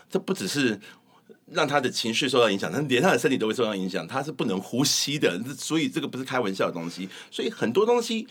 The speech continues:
我，我，这种小的东西，我，我就，就说算了，算了，算了，我就让它过去。因为我在意婚姻的品质，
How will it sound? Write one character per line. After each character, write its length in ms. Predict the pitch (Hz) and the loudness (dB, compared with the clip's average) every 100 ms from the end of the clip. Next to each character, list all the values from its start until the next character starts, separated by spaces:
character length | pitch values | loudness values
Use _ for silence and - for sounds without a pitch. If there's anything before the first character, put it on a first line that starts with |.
| - - | -14 -16
我， 100 | - 113 | -10 -8
我， 260 | - 65 - _ _ _ _ _ | -2 -4 -4 _ _ _ _ _
这 100 | - | -6
种 100 | 214 - | -6 -4
小 340 | - - - 80 | -4 0 0 0
的 60 | |
东 160 | 85 101 | -2 -2
西， 140 | 123 | -2
我， 180 | 110 - - - | -4 -4 -8 -10
我 80 | 95 | -10
就， 100 | 117 | -8
就 100 | 127 | -6
说 260 | 123 120 - _ _ _ | -4 -4 -8 _ _ _
算 220 | - - | -8 -8
了， 80 | - _ | -8 _
算 200 | - - | -16 -14
了， 60 | - _ | -14 _
算 240 | - 107 | -10 -8
了， 60 | 92 - | -8 -10
我 80 | 98 | -4
就 100 | 180 | -2
让 140 | 170 | -4
它 80 | 151 | -8
过 180 | - 104 | -4 -2
去。 260 | - 85 - _ - - | -2 -6 -12 _ -20 -16
因 160 | - 165 | 0 0
为 120 | 170 | 0
我 180 | - 104 | 0 0
在 220 | 185 170 | 4 4
意 220 | 123 135 104 | 4 2 -2
婚 280 | - - | 0 2
姻 160 | 123 117 | 4 2
的 80 | 95 | 0
品 280 | - 87 78 | -2 -6 -4
质， 280 | 80 85 | -8 -8